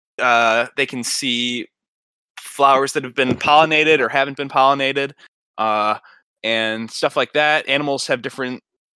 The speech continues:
varying degrees of sensitivity to certain senses, but others just have ones that we can't even imagine. Uh, like, how do you think a hummingbird is able to fly at that speed and, and, you know, maintain all that? Like, it's just crazy stuff like that. I don't know.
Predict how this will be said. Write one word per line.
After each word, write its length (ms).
varying 460
degrees 440
of 120
sensitivity 640
to 80
certain 560
senses, 680
but 160
others 440
just 180
have 200
ones 280
that 180
we 100
can't 220
even 280
imagine. 580
Uh, 320
like, 120
how 120
do 60
you 80
think 180
a 40
hummingbird 520
is 120
able 180
to 80
fly 380
at 120
that 180
speed 440
and, 140
and, 320
you 240
know, 80
maintain 540
all 140
that? 240
Like, 140
it's 80
just 160
crazy 320
stuff 240
like 140
that. 180
I 80
don't 140
know. 160